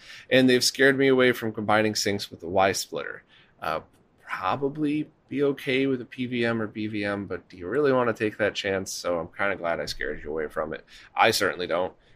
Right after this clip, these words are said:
Maybe for, like, a second just to power up and test something real quick, but that's it. Uh, but the V G A to scart from retroupdates dot co dot U K looks like a decent op-,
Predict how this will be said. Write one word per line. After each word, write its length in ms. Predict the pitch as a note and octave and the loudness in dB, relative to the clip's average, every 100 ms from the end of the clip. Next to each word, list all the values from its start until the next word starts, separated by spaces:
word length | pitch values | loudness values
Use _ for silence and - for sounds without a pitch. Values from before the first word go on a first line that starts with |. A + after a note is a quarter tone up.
| - | 2
Maybe 280 | C3 D3+ D#3+ | 4 6 4
for, 160 | D3 | 4
like, 180 | C3+ A#2+ | 4 4
a 80 | G#2 | 2
second 480 | - A#2 A2 E2+ - | 0 0 -2 -6 -6
just 160 | - | -12
to 80 | - | -10
power 300 | - G2 G2 | -4 0 0
up 160 | G2+ - | 0 -4
and 80 | |
test 220 | - A2 - | -4 -2 0
something 200 | E2+ E2 | -4 -4
real 220 | E2+ D2+ | -4 -2
quick, 260 | - D#2 - | -2 -4 -2
but 60 | E2 | 0
that's 260 | F#2 - | 0 0
it. 140 | E2+ - - - - - - _ - | -6 -6 -10 -18 -18 -20 -20 _ -4
Uh, 260 | G2 F#2+ - - _ _ - | 0 2 0 -12 _ _ 2
but 260 | G#3 F3+ C3+ | 8 8 6
the 80 | C#3 | -2
V 160 | F3+ | 0
G 220 | F#3 F3+ | 0 2
A 80 | E3+ | 2
to 120 | E3 | 2
scart 380 | - - D3 B2 | -2 4 6 6
from 120 | - | 0
retroupdates 760 | B2 A#2+ A2+ G#2+ - A2+ A2 - | -2 0 2 0 0 -2 -2 0
dot 220 | G#2 F#2+ | 2 2
co 180 | - A2 | 2 2
dot 160 | G2+ D#2+ | 4 0
U 140 | G2+ | -4
K 180 | - G2 | -2 -2
looks 220 | F#2+ - | -2 -6
like 120 | F2 | -10
a 40 | F2 | -8
decent 340 | G2+ F2+ E2 | -8 -8 -2
op-, 160 | C3+ | -2